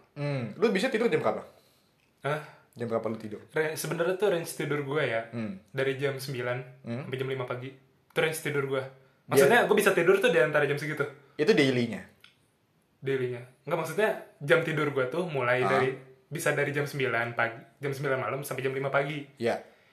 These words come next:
Speaker 2: Cuman mostly gue tidur tuh sekitar jam sembilan sampai jam dua belas. Nggak bisa
Speaker 1: Oh.
Speaker 2: dianggap begadang lah ya.
Speaker 1: Nggak bisa, ya bu-, ke-, belum begadang sih ya.
Speaker 2: Ya, belum begadang.
Speaker 1: Eh, berarti kalau di atas jam dua belas nggak bisa tuh?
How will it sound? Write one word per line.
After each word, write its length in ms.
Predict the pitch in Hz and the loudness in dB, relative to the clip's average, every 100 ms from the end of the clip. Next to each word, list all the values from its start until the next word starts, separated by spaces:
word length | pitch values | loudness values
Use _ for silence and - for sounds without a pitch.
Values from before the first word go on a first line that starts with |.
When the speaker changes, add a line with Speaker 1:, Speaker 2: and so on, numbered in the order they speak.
| _ _ | _ _
Speaker 2:
Cuman 500 | 160 160 196 190 165 | -2 2 2 0 -2
mostly 300 | 143 151 190 | -4 2 6
gue 120 | 196 | 6
tidur 240 | 190 170 | 6 4
tuh 220 | 170 208 190 | 2 2 0
sekitar 500 | - - - - 135 | -2 -8 -6 -4 -2
jam 160 | 135 131 | -4 -6
sembilan 360 | 131 139 131 | -8 -6 -6
sampai 120 | 127 | -6
jam 100 | 131 | -6
dua 140 | 131 123 | -4 -4
belas. 380 | 123 - - - _ _ _ _ _ _ | -6 -10 -14 -20 _ _ _ _ _ _
Nggak 300 | 131 131 135 | 6 10 12
bisa 100 | 131 | 12
Speaker 1:
Oh. 80 | 123 | 12
Speaker 2:
dianggap 200 | 117 110 | 10 8
begadang 300 | 147 151 175 | 6 6 6
lah 120 | 139 | 4
ya. 100 | 123 - | 0 -4
Speaker 1:
Nggak 220 | 131 135 139 | 4 6 6
bisa, 260 | 135 156 135 135 135 135 135 135 131 - 165 - | 4 6 8 8 8 10 10 8 6 0 -6 -4
ya 160 | 127 123 | 0 0
bu-, 200 | 120 127 | 0 -6
ke-, 120 | 131 | -6
belum 300 | 127 127 123 | -4 0 0
begadang 340 | 113 104 123 147 | -2 -2 -2 -2
sih 180 | 123 101 | -4 -6
ya. 80 | 95 | -6
Speaker 2:
Ya, 120 | 127 | -8
belum 180 | 117 113 | -8 -6
begadang. 400 | 120 170 151 170 - _ _ - | -4 -2 -2 -6 -14 _ _ -6
Speaker 1:
Eh, 320 | - 120 120 | 0 4 4
berarti 240 | 120 123 175 | 4 4 2
kalau 200 | 165 143 | 6 6
di 80 | 139 | 6
atas 220 | 135 127 | 4 2
jam 160 | 131 | 2
dua 120 | 127 127 | 2 2
belas 140 | 165 | 2
nggak 140 | 117 | 0
bisa 140 | 135 151 | -2 -2
tuh? 160 | 107 | -2